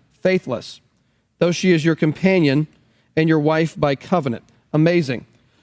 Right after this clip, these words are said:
So you have, you have here explicitly marriage is called a covenant right here in Malachi. This is so significant. It's a marriage covenant.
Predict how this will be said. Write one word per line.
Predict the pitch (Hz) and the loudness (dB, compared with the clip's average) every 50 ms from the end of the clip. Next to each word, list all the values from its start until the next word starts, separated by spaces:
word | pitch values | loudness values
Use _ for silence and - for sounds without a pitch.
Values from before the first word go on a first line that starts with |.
| _ | _
So | _ - 190 185 170 160 156 - - - | _ 0 0 0 2 0 -2 -6 -6 0
you | 165 170 | 2 4
have, | 190 190 175 165 - | 4 4 0 0 2
you | 180 190 202 | 4 4 4
have | 214 185 | 4 4
here | 190 185 | 4 2
explicitly | 170 151 - - - 233 247 214 214 180 170 165 | 2 0 -6 -4 -2 0 0 0 0 2 2 4
marriage | 160 160 170 185 196 202 190 156 175 | 4 4 4 4 4 2 2 2 0
is | 165 - | -2 -2
called | - 175 156 151 | -2 -2 0 0
a | 151 | -2
covenant | - - - 220 214 170 175 156 123 - | -6 -4 -2 -2 0 2 0 0 0 0
right | 151 160 165 156 | -2 -2 0 2
here | 170 170 151 | 2 2 2
in | 139 139 | 2 2
Malachi. | 156 165 165 160 147 - 143 95 | 2 2 2 0 0 -2 -4 -6
This | 104 113 - | -6 -8 -8
is | 156 147 - | -8 -8 -8
so | - - 202 190 196 | -4 -2 0 0 0
significant. | - - 170 143 170 170 135 127 117 120 | -2 -2 -2 0 0 0 -2 -4 -6 -6
It's | 117 - | -2 0
a | 160 | 2
marriage | 160 175 185 185 180 - - | 2 2 2 2 -2 -4 -4
covenant. | - - 214 190 175 127 - | -2 -2 -2 -2 -4 -8 -10